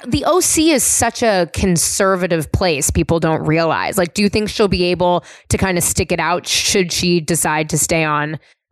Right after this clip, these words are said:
the show? Or do you think it's better to, like, leave on, on the highest note, I guess,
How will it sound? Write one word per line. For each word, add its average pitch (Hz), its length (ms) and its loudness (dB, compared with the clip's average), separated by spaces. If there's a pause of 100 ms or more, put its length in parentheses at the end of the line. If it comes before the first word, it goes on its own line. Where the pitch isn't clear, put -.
the 180 80 0
show? 190 420 0
Or 233 160 2
do 185 120 -4
you 208 80 2
think 196 200 -4
it's 190 140 -2
better 175 320 0
to, 170 100 0
like, 160 320 -2 (220)
leave 196 480 2 (720)
on, 214 380 -2
on 214 160 2
the 196 80 -2
highest 175 480 0
note, 165 300 2
I 175 100 0
guess, 160 380 0